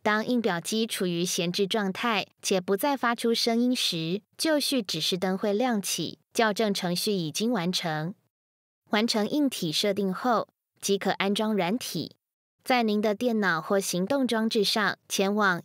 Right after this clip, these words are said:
一二三点H P点com，以安装H P Smart，然后将您的印表机新增至该应用程式。新增后，您即可使用H P DeskJet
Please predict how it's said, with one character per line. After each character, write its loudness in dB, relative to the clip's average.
一 0
二 2
三 0
点 0
H -2
P 0
点 0
com， 2
以 0
安 0
装 2
H -2
P -2
Smart， 0
然 2
后 2
将 0
您 2
的 2
印 2
表 -2
机 0
新 0
增 0
至 2
该 0
应 2
用 2
程 -6
式。 0
新 0
增 2
后， 0
您 4
即 -2
可 2
使 0
用 2
H -2
P 0
DeskJet -2